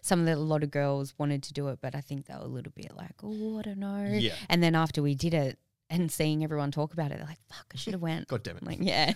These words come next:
Speaker 2: But yeah, no,
Speaker 1: <laughs>
Speaker 2: we'll, um, we'll do it, um, we'll do it again 'cause we've got some, when did you do it? You did it start of this year, didn't you? Um,
Speaker 1: Yeah, January.
Speaker 2: So yeah, we've probably got, like, three, yeah, three new pieces that we do.
Speaker 1: Yeah,
Speaker 2: Different,
Speaker 1: cool.
Speaker 2: different breath work and then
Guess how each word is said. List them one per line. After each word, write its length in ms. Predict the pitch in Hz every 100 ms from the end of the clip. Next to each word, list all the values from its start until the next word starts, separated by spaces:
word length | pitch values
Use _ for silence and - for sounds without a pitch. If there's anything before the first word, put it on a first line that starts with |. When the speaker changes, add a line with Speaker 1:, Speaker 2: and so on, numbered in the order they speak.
| -
Speaker 2:
But 100 | 170
yeah, 80 |
no, 140 | 147 -
Speaker 1:
<laughs> 0 |
Speaker 2:
we'll, 260 | - 143 127
um, 220 | 120 113
we'll 120 | 113
do 160 | 131 147
it, 100 | 135
um, 420 | 113 113 104 95 98 -
we'll 80 | 110
do 140 | 110
it 20 | 110
again 260 | 101 95
'cause 280 | - 101 95
we've 200 | 98 90
got 200 | 110 -
some, 380 | - 95 92 95 _ - - _ _ _ _ _ _ _ _
when 100 | 117
did 120 | 107
you 120 | -
do 100 | -
it? 120 | - -
You 140 | 92
did 160 | 90 90
it 100 | 62 _ _ _ _
start 320 | - - 80
of 60 | 76
this 160 | -
year, 80 | -
didn't 180 | - -
you? 40 | 80 - - -
Um, 260 | - - -
Speaker 1:
Yeah, 300 | 165 143 147 143
January. 540 | - 151 143 143 147 151
Speaker 2:
So 140 | -
yeah, 100 | 98
we've 100 | 90
probably 180 | - 113
got, 120 | 110
like, 360 | 95 98 - - _ _ _ _ _ _ _ -
three, 840 | - - - - 92 90 90 92 101 -
yeah, 160 | 92
three 320 | - - 95
new 160 | 101 95
pieces 400 | - 92 - 95
that 100 | -
we 80 | 95
do. 180 | 87 95 - _ _
Speaker 1:
Yeah, 460 | - 151 147 160 156
Speaker 2:
Different, 240 | 160 -
Speaker 1:
cool. 80 | 151
Speaker 2:
different 260 | 151 151 147
breath 240 | 104 98
work 300 | 110 107 127
and 100 | 107
then 480 | 98 95 92 92 92